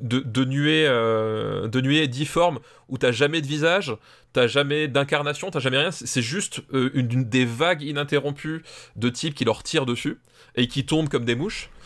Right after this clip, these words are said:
Donc ils sont vraiment complètement désincarnés. Et, euh, voilà, à tel point qu'il va filmer des silhouettes en train de courir, il va filmer des mecs au loin, il va filmer des mains, euh, des mains en train de tirer,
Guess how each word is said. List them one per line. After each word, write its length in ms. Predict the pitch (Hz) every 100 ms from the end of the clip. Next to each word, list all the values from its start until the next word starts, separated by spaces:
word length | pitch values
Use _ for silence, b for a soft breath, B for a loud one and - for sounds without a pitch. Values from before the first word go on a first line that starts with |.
| B B
Donc 160 | 135
ils 60 | 127
sont 140 | 143
vraiment 240 | 123 143 160
complètement 560 | - 202 180 165 147
désincarnés. 580 | 131 123 123 123 139 220 B B B
Et, 160 | 131 175
euh, 160 | 147 123
voilà, 160 | 175
à 60 | -
tel 140 | -
point 180 | 135 190
qu'il 400 | - 160 165 127
va 100 | 123
filmer 540 | 120 - 143 147 156 156
des 140 | 120 127
silhouettes 520 | - 170 165 180 -
en 60 | 147
train 140 | 143
de 60 | 147
courir, 220 | 165 175
il 100 | 156
va 100 | 120
filmer 360 | 127 - 131 139
des 100 | 120
mecs 180 | 123 143
au 40 |
loin, 120 | 147
il 40 | 156
va 80 |
filmer 280 | 120 131 120
des 160 | 117 135
mains, 300 | 143 160 160
euh, 200 | 127 120
des 140 | 117 127
mains 120 | 135
en 60 | 139
train 160 | 131
de 60 | 123
tirer, 400 | - 147 156